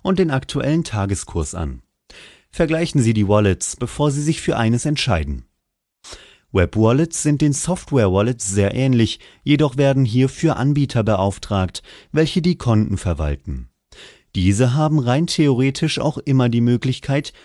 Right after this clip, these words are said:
ihr Konto einzusehen und darauf zuzugreifen. Mobile Wallets sind ideal für unterwegs. Hier kann an jedem Ort der Kontostand überprüft und Transaktionen getätigt werden.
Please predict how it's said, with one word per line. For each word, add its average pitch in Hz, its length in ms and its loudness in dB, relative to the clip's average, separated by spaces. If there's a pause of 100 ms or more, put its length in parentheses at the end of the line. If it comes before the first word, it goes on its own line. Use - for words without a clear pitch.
(160)
ihr 123 160 0
Konto 110 320 0
einzusehen 113 720 0
und 131 160 -2
darauf 120 300 0
zuzugreifen. 80 920 -4 (360)
Mobile 107 580 2
Wallets 80 500 -4
sind 131 260 0
ideal 135 520 2
für 120 200 -4
unterwegs. 123 720 -4 (160)
Hier 135 240 2
kann 156 200 2
an 151 140 4
jedem 160 400 2
Ort 131 240 0
der 110 100 2
Kontostand 101 640 -2
überprüft 78 640 -2
und 156 120 -2
Transaktionen 127 800 -2
getätigt 101 560 -2
werden. 67 400 -6